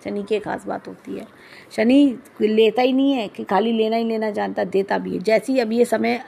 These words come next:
अ, उनकी साढ़े साती ख़त्म होने वाली है, तो ये शनि उनको बहुत कुछ दे के जाएगा। और जैसे मैंने कहा, इनको एक अच्छा doctor मिलेगा, इलाज मिलेगा,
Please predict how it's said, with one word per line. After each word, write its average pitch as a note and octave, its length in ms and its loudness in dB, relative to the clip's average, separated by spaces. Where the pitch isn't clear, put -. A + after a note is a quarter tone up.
अ, G#3 180 -2
उनकी A3 380 -2
साढ़े G#3+ 260 -2
साती G#3+ 240 -4
ख़त्म A3+ 300 -2
होने A3+ 220 0
वाली G#3+ 300 -2
है, A#3 100 -2
तो A#3 140 -6
ये A3 220 -2
शनि G3+ 220 -6
उनको A3 340 -6
बहुत A3 560 0
कुछ G#3+ 240 -8
दे F#3 140 -6
के F3 140 -10
जाएगा। - 300 -10
और G3 60 -8
जैसे G3+ 240 -4
मैंने A3+ 220 -4
कहा, A3+ 140 0
इनको A3 160 -2
एक A3 100 -6
अच्छा G3+ 220 -6
doctor - 340 -6
मिलेगा, G#3+ 420 0
इलाज G3+ 320 0
मिलेगा, A3+ 400 -4